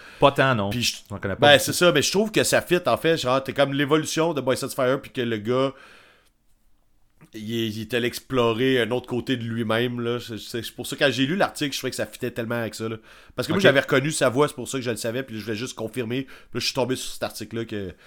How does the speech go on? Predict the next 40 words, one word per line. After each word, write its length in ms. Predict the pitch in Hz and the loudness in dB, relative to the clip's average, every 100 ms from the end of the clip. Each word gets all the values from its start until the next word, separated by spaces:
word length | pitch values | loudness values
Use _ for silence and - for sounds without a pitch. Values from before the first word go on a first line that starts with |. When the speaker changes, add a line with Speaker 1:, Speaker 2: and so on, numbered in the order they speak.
| - - - - | -20 -20 -20 -10
Speaker 2:
il 60 | |
a 40 | 101 | -8
fait 120 | 110 | -4
un 100 | 107 | -2
genre 120 | 110 | -2
de 60 | 110 | -2
coming 260 | 120 104 104 | -2 -4 -2
out, 160 | 151 156 | -2 -4
tu 80 | |
sais. 60 | 156 - | -12 -10
Fait 100 | 107 | -10
que, 120 | 110 110 | -4 -2
euh, 540 | 104 104 101 98 95 90 _ _ _ _ _ _ _ _ _ _ - | 0 0 0 -2 -4 -8 _ _ _ _ _ _ _ _ _ _ -10
ça 120 | 113 | 0
paraît 260 | 123 123 135 | 2 4 6
de, 180 | 117 | 4
de 340 | 104 - _ 104 | 0 -6 _ -10
la 80 | 101 | -8
référence, 480 | 101 110 113 107 | -6 -6 -6 -6
euh, 160 | 104 92 | -8 -8
là, 120 | 92 | -8
là. 60 | 98 98 - - - - - - 202 | -10 -14 -20 -20 -20 -20 -20 -16 -10
Speaker 1:
OK. 140 | 202 | -2
Speaker 2:
Euh, 440 | 110 120 123 123 123 131 _ _ _ _ _ _ _ _ _ _ - | 2 6 8 8 6 -2 _ _ _ _ _ _ _ _ _ _ -2
ben, 120 | 135 | 0
je 60 | 131 | 0
sais 60 | |
pas 100 | 120 | -2
si 60 | 147 | 0
t'avais 180 | 139 131 | 0 0
des 140 | 127 | 0
affaires 200 | 120 135 | 2 2
à 80 | 127 | 2
dire 140 | 127 139 | 0 -2
avant 140 | 131 | -2
que, 520 | 127 113 107 101 104 104 90 92 | -2 -2 0 -2 -6 -10 -14 -10
avant 140 | 107 | -8
que 60 | 110 | -8
je 40 | |
continue. 640 | - 110 - 110 156 196 | -6 -8 -8 -6 -4 -6